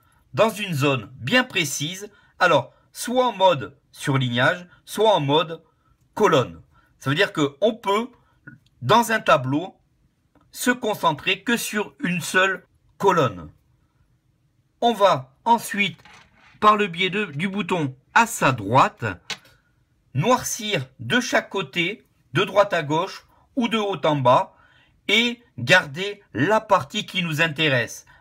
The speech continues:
Alors c'est vraiment très efficace, vous allez voir dans la démo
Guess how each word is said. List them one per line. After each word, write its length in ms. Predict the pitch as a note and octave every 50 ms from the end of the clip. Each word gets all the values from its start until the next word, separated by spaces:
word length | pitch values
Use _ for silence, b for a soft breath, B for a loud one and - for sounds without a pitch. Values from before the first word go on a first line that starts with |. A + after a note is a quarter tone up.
| b
Alors 200 | - A2 B2+ B2+
c'est 160 | B2+ - D#3+ D3+
vraiment 460 | C#3+ D#3+ F3 F3 F3+ F#3+ G3 b b b b b -
très 280 | - A#3+ B3 A3+ G3+
efficace, 680 | A3 G3+ - - E3+ C3+ - C#3+ C#3+ F3+ F#3+ - - -
vous 160 | - B2+ C3 D3+
allez 140 | D#3+ E3+
voir 180 | D#3 E3 E3 D#3
dans 80 | D3 C#3+
la 120 | C#3+ C#3
démo 420 | C3 C#3 C#3 C#3 C3+ C3 B2+ B2+